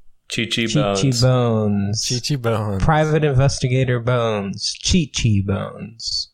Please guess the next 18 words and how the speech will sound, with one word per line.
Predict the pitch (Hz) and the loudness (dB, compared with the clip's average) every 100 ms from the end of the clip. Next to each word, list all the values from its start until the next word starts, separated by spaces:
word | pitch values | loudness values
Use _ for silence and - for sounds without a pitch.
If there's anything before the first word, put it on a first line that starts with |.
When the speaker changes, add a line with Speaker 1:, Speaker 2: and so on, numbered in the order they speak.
| - | -6
Speaker 1:
And, | 90 - - - - 120 | -4 -2 -4 -6 -6 -2
Speaker 2:
On | |
Speaker 1:
and, | 107 104 | 0 2
Speaker 2:
the | |
streets. | - - 101 - - - - | 0 0 -2 -2 -8 -8 -4
Speaker 1:
and, | 113 107 104 | -2 0 0
uh, | 101 98 98 98 101 - | 0 2 0 -2 -4 -2
the, | 107 104 104 - - _ _ - | 0 0 0 -4 -10 _ _ -6
the | 110 | -2
love | 104 110 120 107 | 0 0 0 0
interest | 104 - 101 95 - - - - | -2 -2 -2 -2 -6 -12 -14 -6
we're | 104 | -2
gonna | 98 | -2
call | - 98 - | 0 -2 0
Emma | 131 135 98 101 - - | 0 0 0 -2 -4 -12
after | - 160 | -6 -4
my | 170 175 170 | -2 -4 -4
dog. | - - | -6 -6